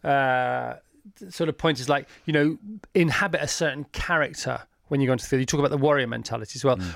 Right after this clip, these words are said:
Speaker 1: All the different characters that you've, you've, uh, deployed depending on where you are, whether it's a test match or a one day, or you're overseas, whether you're feeling lonely,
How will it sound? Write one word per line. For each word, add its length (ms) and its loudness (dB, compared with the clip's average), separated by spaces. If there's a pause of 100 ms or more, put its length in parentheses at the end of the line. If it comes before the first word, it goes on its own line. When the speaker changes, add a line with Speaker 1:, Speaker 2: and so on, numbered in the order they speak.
Speaker 1:
All 220 6
the 80 0
different 340 -2
characters 540 -4
that 100 -12
you've, 200 -4
you've, 300 -6 (300)
uh, 40 -20 (200)
deployed 460 2
depending 340 -2
on 120 0
where 160 4
you 220 0
are, 460 2
whether 220 0
it's 140 -8
a 20 -12
test 320 -4
match 240 -10
or 80 -4
a 80 -2
one 260 0
day, 220 -2
or 80 -4
you're 220 4
overseas, 580 2
whether 100 -6
you're 80 -6
feeling 280 0
lonely, 400 2